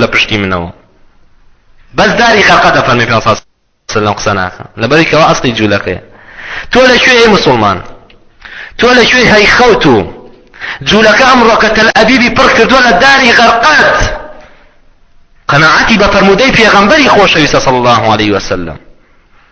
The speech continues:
بەڵام تۆ تازە دینەکەت وەلانەی. تۆ تازە هەڵەگەڕێیتەوە، مرتەدەبیتەوە، پەنا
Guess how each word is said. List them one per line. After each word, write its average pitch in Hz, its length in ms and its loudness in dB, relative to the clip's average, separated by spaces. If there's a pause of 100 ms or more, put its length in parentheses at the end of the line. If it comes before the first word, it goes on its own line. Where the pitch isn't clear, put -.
(1040)
بەڵام 165 240 0
تۆ 240 140 4
تازە 190 220 2 (100)
دینەکەت 165 380 0
وەلانەی. 101 580 0 (1300)
تۆ 196 160 0
تازە 180 180 2 (160)
هەڵەگەڕێیتەوە، 175 640 2
مرتەدەبیتەوە، 120 600 0
پەنا 107 160 -2